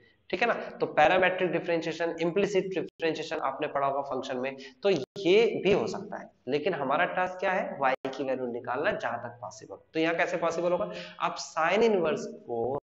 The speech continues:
right side में लेके जाएंगे तो y upon में two is equal to हो जाएगा sine x plus c। आप multiply कराएंगे तो y is equal to हो जाएगा two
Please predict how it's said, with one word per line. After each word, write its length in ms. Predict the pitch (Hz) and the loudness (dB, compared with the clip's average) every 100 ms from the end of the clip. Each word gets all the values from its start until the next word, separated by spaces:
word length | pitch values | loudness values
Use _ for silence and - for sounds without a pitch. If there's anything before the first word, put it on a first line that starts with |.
| 135 | -4
right 380 | 143 170 202 - | 0 2 2 0
side 360 | 202 202 190 | 2 2 2
में 80 | 165 | 0
लेके 340 | 139 139 135 | 0 -2 -4
जाएंगे 500 | 117 120 117 110 120 | -4 -4 -4 -4 -4
तो 320 | 147 - 143 117 123 | -6 -4 -4 -4 0
y 140 | 127 165 196 147 | 2 2 -2 -4
upon 260 | 151 139 | -2 -2
में 200 | 127 123 - | -2 -6 -6
two 220 | 139 139 - | -6 -6 0
is 120 | 208 190 | 2 2
equal 320 | - 135 120 | 0 0 -2
to 160 | 127 117 | -4 -8
हो 80 | 113 | -8
जाएगा 420 | 113 110 135 202 - - _ - | -6 -2 0 0 -4 -12 _ -20
sine 520 | - 135 127 165 220 233 - - - - 160 | -8 -2 0 2 0 -4 -12 -18 -16 -12 -10
x 220 | 160 - - | -10 -12 -8
plus 340 | 131 151 - - - - | -4 -2 -4 -12 -16 -6
c। 160 | 131 - - - - _ | -4 -4 -10 -20 -20 _
आप 160 | 110 110 | -10 -8
multiply 520 | 107 110 175 185 196 190 | -6 -2 0 2 2 4
कराएंगे 400 | 190 190 190 214 208 - - | 4 4 2 0 -2 -6 -2
तो 60 | 127 104 113 | -2 0 2
y 100 | 156 | 2
is 320 | 208 - 170 | 2 0 -2
equal 300 | 180 160 151 | 0 0 0
to 80 | 151 | -2
हो 140 | 139 | -2
जाएगा 360 | 135 123 127 185 - - _ _ | -2 -2 0 -2 -4 -12 _ _
two 120 | 202 | 2